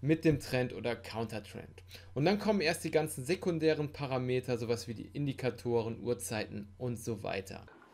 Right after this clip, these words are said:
Das war ein kurzes Video zum Backtesting. Ich will dir unten in die Infobox auch noch einen interessanten Blogbeitrag verlinken, wo du das alles nochmal schriftlich hast und nochmal in Ruhe nachlesen kannst.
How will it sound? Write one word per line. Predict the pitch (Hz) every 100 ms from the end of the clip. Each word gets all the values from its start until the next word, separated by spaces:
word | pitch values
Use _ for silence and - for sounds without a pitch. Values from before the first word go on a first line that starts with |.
| -
Das | 202 202
war | 185
ein | 170
kurzes | 180 185 160 156
Video | 160 147
zum | - 127
Backtesting. | 156 185 - 185 - 185 175 - - -
Ich |
will | 151
dir | 151 151 -
unten | 220 196
in | 185 170
die | -
Infobox | 208 180 180 170 -
auch | - 147 143
noch | 135 - - - -
einen | - 139 143
interessanten | 156 160 - 185 208 170
Blogbeitrag | 143 170 - 165 175 - 170 160 160 - - -
verlinken, | - 170 156 165 160 147
wo | 143
du | 143
das | 143
alles | - 156 151
nochmal | 156 143 135 127 - -
schriftlich | - 147 220 214 - 202 202
hast | 170 190 - - - - -
und | 143
nochmal | 151 151
in | 135
Ruhe | 143 139
nachlesen | 127 120 123 110 101 -
kannst. | - - - -